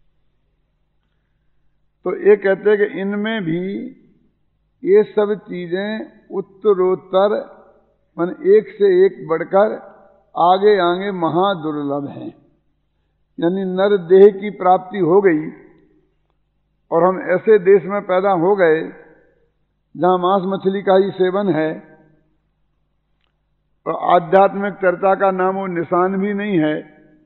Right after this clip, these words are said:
दया करुणा किसे कहते हैं इसका भी चर्चा नहीं है, मनुष्य होकर के भी पशुओं जैसा जीवन है,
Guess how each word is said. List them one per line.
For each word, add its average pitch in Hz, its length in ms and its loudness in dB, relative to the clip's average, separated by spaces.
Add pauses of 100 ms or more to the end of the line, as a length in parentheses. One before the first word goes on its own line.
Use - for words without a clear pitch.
(420)
दया 185 300 2
करुणा 190 420 0
किसे 180 300 0
कहते 185 320 -4
हैं 196 120 -4
इसका 185 260 0
भी 190 120 -2
चर्चा 175 420 -2
नहीं 190 280 -2
है, 156 420 -8 (540)
मनुष्य 185 340 -4
होकर 190 300 0
के 196 160 2
भी 202 120 -2
पशुओं 190 480 -6
जैसा 185 340 -2
जीवन 175 400 -6
है, 151 220 -2